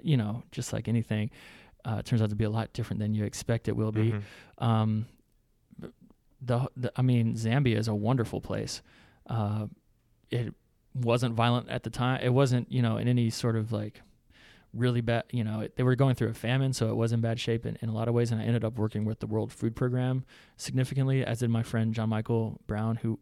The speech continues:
Speaker 1: who was there with me. So there were four of us actually from Tennessee who were over there,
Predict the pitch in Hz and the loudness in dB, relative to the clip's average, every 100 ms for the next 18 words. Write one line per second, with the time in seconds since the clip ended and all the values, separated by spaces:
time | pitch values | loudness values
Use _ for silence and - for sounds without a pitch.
0 | - 110 113 107 107 117 110 110 - 110 | -6 -4 -2 -2 -4 -2 -2 -2 -2 -4
1 | - 113 107 110 - 127 120 104 113 - | 0 2 2 0 2 4 4 2 -6 -8
2 | - 104 104 - 104 107 101 107 104 104 | -8 -6 -6 -6 -8 -6 -8 -6 -6 -8
3 | - - - - - 113 110 113 110 110 | -8 -16 -20 -4 0 2 2 0 -4 -6